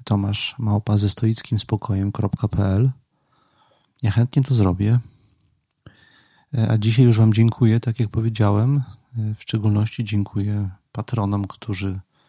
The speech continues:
wspierają produkcję tego podcastu, mm, za pośrednictwem platformy Patronite.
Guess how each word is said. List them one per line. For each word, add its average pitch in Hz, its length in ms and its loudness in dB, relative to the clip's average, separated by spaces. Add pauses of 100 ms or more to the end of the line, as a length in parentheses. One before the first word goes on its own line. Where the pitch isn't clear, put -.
(280)
wspierają 120 480 4
produkcję 113 420 0
tego 110 240 2
podcastu, 107 680 -6 (1300)
mm, 104 220 -6
za 104 100 -6
pośrednictwem 107 680 -6
platformy 104 720 -4
Patronite. 101 760 -6